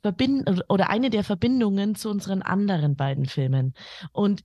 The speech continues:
in mir kommt grad so ein bisschen die Tendenz auf, jetzt einfach mal einen Schritt weiter zu gehen und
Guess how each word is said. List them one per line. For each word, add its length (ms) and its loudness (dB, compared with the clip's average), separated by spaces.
in 360 0
mir 280 2
kommt 320 -2
grad 220 -4
so 100 0
ein 140 2
bisschen 380 -2
die 120 -2
Tendenz 480 0
auf, 560 -2
jetzt 200 -4
einfach 240 0
mal 240 2
einen 140 0
Schritt 300 -4
weiter 280 -2
zu 160 -8
gehen 400 0
und 340 0